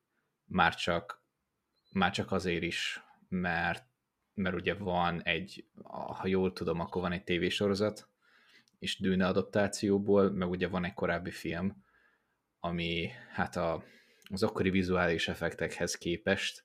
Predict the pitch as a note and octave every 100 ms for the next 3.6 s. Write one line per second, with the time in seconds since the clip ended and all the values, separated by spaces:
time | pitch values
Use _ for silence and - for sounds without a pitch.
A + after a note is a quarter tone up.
0 | - - - _ _ _ - G1+ G1+ G1+
1 | G1+ G1+ G1+ - - _ _ _ - E2+
2 | - _ F#2+ F2 E2+ G2+ - - _ -
3 | E2+ E2 F2+ A2+ B2+